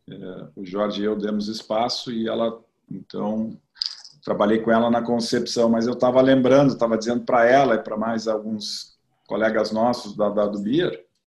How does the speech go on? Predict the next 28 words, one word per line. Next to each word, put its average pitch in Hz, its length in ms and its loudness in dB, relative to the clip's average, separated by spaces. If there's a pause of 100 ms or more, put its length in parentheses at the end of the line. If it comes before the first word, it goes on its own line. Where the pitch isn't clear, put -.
(920)
que 127 600 0
quando 156 160 0
inaugurou 156 440 4
a 139 60 4
Dado 120 260 2
Beer, 127 360 2
nesse 110 260 -4
dia 113 240 -2
vinte 110 220 -4
e - 20 -20
dois 107 200 -2
de 101 60 -6
março 127 300 -2
de 113 60 -4
mil 107 80 -6
novecentos 110 280 -6
e 110 40 -6
noventa 107 320 -6
e 101 80 -4
cinco, - 600 -4
cara, 120 200 -6
cheguei 110 240 -6
em 113 80 -4
casa 113 320 -2
de 113 100 -4
noite, 113 300 -4
eu 113 40 -8
chorava 110 840 -4